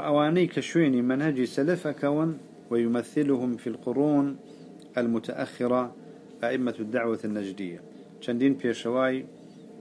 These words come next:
علماء نجد كسعودية، رحمة الله ت-، رحم-، رحم-، رحمة الله تبارك وتعالى عليهم أجمعين، ومن تأثر بهم في وقتهم ومن بعده. وهروها هر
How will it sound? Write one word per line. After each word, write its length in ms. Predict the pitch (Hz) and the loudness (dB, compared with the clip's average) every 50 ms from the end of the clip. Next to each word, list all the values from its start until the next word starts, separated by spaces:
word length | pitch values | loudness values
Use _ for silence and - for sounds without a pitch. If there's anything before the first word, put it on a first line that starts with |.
| - - - - - - - - - - - - - | -20 -20 -20 -20 -20 -20 -20 -20 -20 -20 -20 -6 -4
علماء 400 | 120 117 117 117 120 127 131 117 117 113 113 123 | -2 0 0 0 0 0 0 0 0 0 0 0
نجد 220 | 120 110 113 107 - - | 0 0 -2 -6 -6 -6
كسعودية، 1000 | 107 107 101 101 - - - - - - 101 101 104 104 117 120 127 139 156 156 160 - - - | -6 -6 -6 -8 -12 -14 -16 -12 -10 -6 -4 -4 0 0 2 2 2 0 -2 -4 -10 -14 -8 -8
رحمة 360 | 117 107 - - 123 117 - | -8 -6 -6 -6 -6 -6 -4
الله 280 | 127 120 123 131 127 117 117 | -4 -2 0 0 0 0 -2
ت-، 120 | 110 - - 123 117 113 120 113 - 131 131 131 | -4 -4 -6 -6 -6 -6 -8 -10 -8 -6 -6 -6
رحم-، 280 | - - - 123 127 127 | -6 -6 -8 -8 -6 -6
رحم-، 260 | 127 113 120 120 123 - - - - - - - - - - - - | -6 -6 -6 -8 -10 -10 -14 -18 -20 -20 -20 -20 -20 -20 -10 -6 -6
رحمة 240 | 123 - 135 131 113 123 | -4 -2 -4 -4 -2 0
الله 200 | 127 139 139 127 | 0 2 2 2
تبارك 420 | 113 - 127 131 135 135 127 127 | 0 -2 0 2 2 2 0 -2
وتعالى 440 | 123 117 - 120 117 123 123 123 120 | -4 -4 -2 -2 -2 -2 0 0 0
عليهم 420 | 113 117 120 120 127 127 117 117 | 0 0 -2 -2 -2 -4 -4 -4
أجمعين، 480 | 107 110 101 101 113 113 120 127 120 107 - - - - - - - - - - - | -4 -4 -4 -2 -2 -2 -2 -2 -2 -4 -6 -12 -18 -20 -20 -20 -20 -20 -20 -6 -2
ومن 240 | 127 123 127 127 123 | 0 0 0 0 -2
تأثر 460 | - 135 143 139 - - 135 123 123 | -2 -2 -2 -2 -2 0 0 0 0
بهم 260 | 120 131 127 127 120 | -2 -2 -4 -4 -6
في 160 | 110 - 113 | -6 -4 -4
وقتهم 440 | 113 131 123 - - 120 110 113 113 | -4 -4 -4 -6 -8 -8 -6 -4 -4
ومن 240 | 113 113 113 113 113 | -4 -4 -2 -2 0
بعده. 280 | 120 113 110 101 - - - - - - - - - - - - - - - - - - - - | 0 0 0 -2 -6 -12 -16 -18 -20 -20 -20 -20 -20 -20 -20 -20 -20 -20 -20 -20 -20 -20 -8 -4
وهروها 540 | 135 131 143 151 139 127 120 117 117 113 | 0 2 2 2 2 2 2 0 0 0
هر 60 | 131 | -2